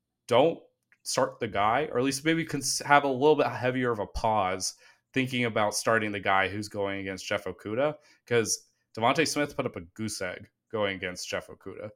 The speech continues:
Scary Terry had a terrible game, and Justin Jefferson just had his worst game of his career. So, um, going forward, I have, I honestly don't even have the Lions' schedule memorized, but I, I just wanna, I just wanna keep that in the back of people's minds. The Lions are playing the Seahawks, so, like, D K Metcalf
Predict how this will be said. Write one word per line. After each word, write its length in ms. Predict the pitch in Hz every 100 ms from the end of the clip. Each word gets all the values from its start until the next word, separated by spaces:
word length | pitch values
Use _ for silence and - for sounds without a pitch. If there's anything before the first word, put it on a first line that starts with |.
| _
Scary 300 | - 127 147
Terry 240 | 147 135 120
had 100 | 107
a 60 |
terrible 500 | - - 123 123 120
game, 240 | 113 113 107
and 140 | 104
Justin 260 | 113 - 113
Jefferson 400 | 104 104 - 98
just 140 | 95
had 100 | 95
his 160 | 90 92
worst 240 | 98 -
game 140 | 95
of 60 | 90
his 140 | 87
career. 340 | - - 90 -
So, 260 | - 98 - - - -
um, 220 | 120 101
going 220 | - 147 190
forward, 600 | - 123 135 147 147 - - - -
I 160 | 113
have, 240 | 127 139 -
I 60 | 117
honestly 260 | 123 127
don't 200 | 113 110
even 140 | 110 104
have 160 | 107
the 80 | 104
Lions' 420 | 98 98 101 95
schedule 480 | - - 107 107 98
memorized, 680 | 92 95 104 123 135 - -
but 220 | 104 95 - - -
I, 160 | 123
I 120 | 131 131
just 160 | 131
wanna, 320 | 151 143 127 123 _
I 100 | 120
just 140 | 120 131
wanna 140 | 143
keep 180 | - 131
that 200 | 131 120
in 160 | 110 107 -
the 80 |
back 340 | 98 113 107 110
of 80 | 98
people's 400 | 107 104 101 -
minds. 400 | 95 95 95 -
The 80 |
Lions 220 | 110 123 113
are 40 |
playing 200 | 110 95
the 40 |
Seahawks, 380 | - 107 87 92
so, 140 | - 107
like, 160 | 95
D 140 | - 110
K 160 | 113
Metcalf 600 | 104 101 - 90 82 _